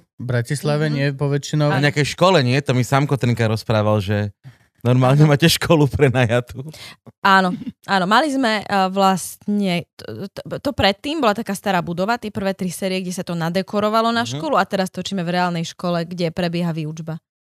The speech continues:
Speaker 3: A to sa
Speaker 2: Ale máme
Speaker 3: dá?
Speaker 2: tam samostatné krídlo, tiež zariadené.
Speaker 3: Aha,
Speaker 2: Ono to
Speaker 3: mhm.
Speaker 2: prebiehalo rekonštrukt-, alebo teda
Speaker 1: Mhm.
Speaker 2: mala tam byť rekonštrukcia, takže sa tam nevyučovalo.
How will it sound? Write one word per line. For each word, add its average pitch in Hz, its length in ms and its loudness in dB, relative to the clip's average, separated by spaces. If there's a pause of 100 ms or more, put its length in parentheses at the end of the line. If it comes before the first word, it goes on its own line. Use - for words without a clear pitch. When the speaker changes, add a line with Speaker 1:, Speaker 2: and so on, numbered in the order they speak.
(460)
Speaker 3:
A - 160 -14
to - 80 2
sa - 0 -
Speaker 2:
Ale 226 160 4
máme 240 160 4
Speaker 3:
dá? - 80 2
Speaker 2:
tam 208 80 2
samostatné 202 480 -2
krídlo, 190 680 0
tiež 196 260 -2
zariadené. 185 800 -2
Speaker 3:
Aha, 190 80 0
Speaker 2:
Ono 190 80 -6
to 202 80 -6
Speaker 3:
mhm. 208 80 -4
Speaker 2:
prebiehalo 196 460 0
rekonštrukt-, 233 580 -4
alebo 180 240 -2
teda 165 240 2
Speaker 1:
Mhm. - 20 -18
Speaker 2:
mala 196 220 4
tam 208 160 -2
byť 175 160 -4
rekonštrukcia, 240 680 -6
takže 190 220 -4
sa 185 160 -10
tam 170 80 -6
nevyučovalo. 233 720 -4